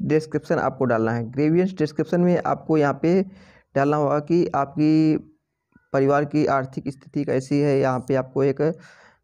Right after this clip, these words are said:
लाइन यहाँ पे टाइप कर लेना है। ग्रीवियंस डिस्क्रिप्शन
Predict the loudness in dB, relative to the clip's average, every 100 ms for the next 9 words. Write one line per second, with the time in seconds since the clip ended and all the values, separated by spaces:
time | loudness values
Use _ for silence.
0 | -2 0 0 0 -2 0 0 -2 -4 -4
1 | -2 -2 -2 0 0 0 0 -2 -4 -8
2 | _ _ _ _ _ -20 _ _ 0 2
3 | 2 2 0 -2 0 -2 0 0 -2